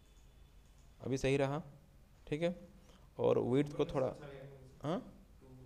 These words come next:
Speaker 2: तो और छोटा।
Speaker 1: और छोटा करना है ना, तो टू कर दो हाइट और विड्थ को थोड़ा बढ़ा दो।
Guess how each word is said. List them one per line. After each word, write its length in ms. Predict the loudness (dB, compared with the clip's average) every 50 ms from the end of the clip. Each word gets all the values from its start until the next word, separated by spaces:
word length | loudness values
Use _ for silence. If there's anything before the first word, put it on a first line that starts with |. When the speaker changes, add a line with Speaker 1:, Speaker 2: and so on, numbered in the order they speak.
| -20 -20 -20
Speaker 2:
तो 60 | -18
और 160 | -16 -16 -16 -16
छोटा। 580 | -16 -18 -20 -20 -20 -20 -20 -20 -20 -16 -4 2
Speaker 1:
और 160 | 4 4 4
छोटा 180 | 4 2 0 0
करना 220 | 0 0 -2 -2
है 100 | -2 -2
ना, 120 | -2 -4 -4 -6 -10 -16 -20 -20 -20 -20 -12 -8 -6
तो 60 | -6
टू 220 | -4 -4 -2 -4 -2
कर 180 | 0 0 0 2
दो 140 | 2 2
हाइट 300 | 4 4 2 2 0 -2 -6 -16 -20 -20 -20 -20 -20 -20 -18 -8
और 320 | 2 4 4 4 4 2 0
विड्थ 280 | 2 2 2 2 2 0
को 100 | -2 -2
थोड़ा 180 | 0 2 2 2
बढ़ा 240 | 4 2 2 0 0
दो। 140 | -2 -4